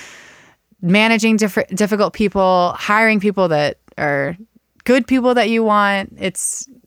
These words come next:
I, I am not gonna say I'm perfect with it, but what I always try to do is say, "Yeah, hey, I've been there. I get it.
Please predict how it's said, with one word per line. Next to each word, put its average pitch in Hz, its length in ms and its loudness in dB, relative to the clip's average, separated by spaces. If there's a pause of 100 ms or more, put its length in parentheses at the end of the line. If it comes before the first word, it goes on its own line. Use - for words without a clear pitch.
I, 202 380 -6
I 180 160 -4
am 170 440 0
not 185 280 0
gonna 170 180 -2
say 160 200 -2
I'm 151 160 -2
perfect 151 360 -4
with 143 180 -6
it, 143 200 -4
but 151 240 -2 (480)
what 190 180 0
I 170 160 0
always 202 300 2
try 175 180 0
to 160 120 2
do 151 300 0
is 143 160 -4
say, 143 580 -4 (800)
"Yeah, 147 320 -4
hey, 151 400 -6 (260)
I've 147 220 -4
been 135 160 -4
there. 135 320 -6 (280)
I 156 140 0
get 131 220 -4
it. 117 180 -8